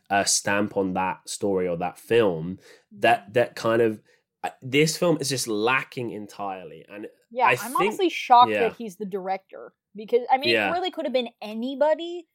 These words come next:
Speaker 1: Yeah.
Speaker 2: But considering that, like, some of the, some of the other stuff he's done is, like, whether, whether you like it or not, it's, like, some, it's p-,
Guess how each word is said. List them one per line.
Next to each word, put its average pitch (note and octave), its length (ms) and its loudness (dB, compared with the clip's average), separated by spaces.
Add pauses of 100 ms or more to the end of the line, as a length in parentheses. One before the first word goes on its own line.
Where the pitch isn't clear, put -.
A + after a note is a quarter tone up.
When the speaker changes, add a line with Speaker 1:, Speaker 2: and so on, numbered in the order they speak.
(120)
Speaker 1:
Yeah. B2 240 6
Speaker 2:
But - 100 6
considering D#4 440 -4
that, C#4 160 6
like, A#3 280 4
some B3+ 220 -2
of C#4+ 80 -4
the, A#3 140 -6 (220)
some D#4+ 160 0
of G#4+ 40 4 (100)
the G4+ 40 4
other D#4+ 120 -4
stuff B3+ 340 6
he's G#3+ 200 -6
done G#3 280 -2
is, G3+ 160 -10
like, F#3+ 240 -4 (460)
whether, C#4+ 380 2
whether C#4+ 240 -2
you C#4 180 -8
like A#3 440 0
it E4 160 -8 (120)
or G#3 240 -2
not, G3+ 500 6 (120)
it's, - 300 -4
like, F#3+ 360 4
some, G#3+ 360 -2
it's B3 220 2
p-, - 260 -20